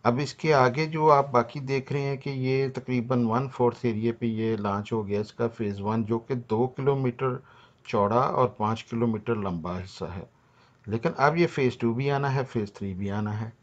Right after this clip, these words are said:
ठीक है, और ये within आगे, अ, अ, पाँच सात साल के अंदर अंदर आ जाएंगे, क्योंकि इतनी देर तो ये इतना लैंड नहीं ना रख छोड़ेंगे। अ,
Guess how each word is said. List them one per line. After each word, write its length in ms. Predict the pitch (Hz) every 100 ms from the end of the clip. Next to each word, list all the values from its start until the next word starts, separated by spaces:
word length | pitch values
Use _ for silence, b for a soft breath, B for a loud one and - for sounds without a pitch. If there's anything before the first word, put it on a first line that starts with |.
| _ b b b b _ -
ठीक 200 | 120 -
है, 180 | 127 - -
और 100 | 117
ये 120 | 127
within 480 | 117 117 139 131 113
आगे, 540 | 117 104 117 120 113
अ, 40 | 107
अ, 60 | 117 107 104 104 120 101 101 92 90 -
पाँच 220 | 113 107
सात 240 | 107 117 104
साल 220 | - 110
के 200 | 107 104
अंदर 240 | 98 104
अंदर 240 | 117 113 113
आ 120 | 95
जाएंगे, 320 | 92 101 113
क्योंकि 360 | 113 117 107 120
इतनी 240 | 113 131
देर 160 | 123 127
तो 100 | 135
ये 160 | 127
इतना 260 | 123 139 135
लैंड 420 | 127 131 120 117
नहीं 100 | 151
ना 80 | 175
रख 200 | 156 104
छोड़ेंगे। 420 | - 95 80 64 - B B B B B B _ -
अ, 580 | - - - 95 92